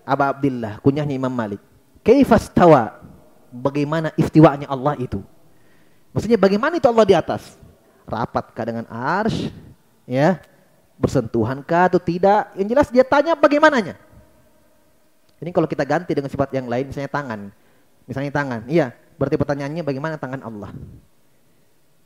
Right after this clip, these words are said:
Turun, bagaimana turun Allah? Paham? Tapi ini tentang istiwa. Karena kebetulan Imam Malik membaca ayat itu. Ar-Rahman 'alal arsy istawa. Ditanya, "Ya Abdillah, bagaimana itu bentuk istiwanya Allah?" Maka muridnya yang men-,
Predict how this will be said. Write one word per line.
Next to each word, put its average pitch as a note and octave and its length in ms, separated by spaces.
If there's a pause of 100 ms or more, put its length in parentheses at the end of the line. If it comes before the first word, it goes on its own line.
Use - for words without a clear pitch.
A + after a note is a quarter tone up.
Turun, D#3 400
bagaimana C#3+ 320
turun C#3 240
Allah? G2 400 (800)
Paham? F#3+ 240
Tapi D#3 240
ini G3+ 80
tentang G3 240
istiwa. G#3+ 400 (240)
Karena D3+ 160
kebetulan D#3+ 480
Imam E3 160
Malik E3+ 240
membaca D#3+ 240
ayat G3 160
itu. G3 320 (320)
Ar-Rahman E3+ 720 (400)
'alal D3 320
arsy D3+ 320
istawa. G#2 320 (560)
Ditanya, F#3+ 400 (400)
"Ya D3+ 80
Abdillah, C3+ 320
bagaimana D3 400
itu - 80
bentuk C3+ 320
istiwanya B2 480
Allah?" G#2 240 (1120)
Maka E3+ 480
muridnya C#3+ 320
yang C3+ 160
men-, C3 320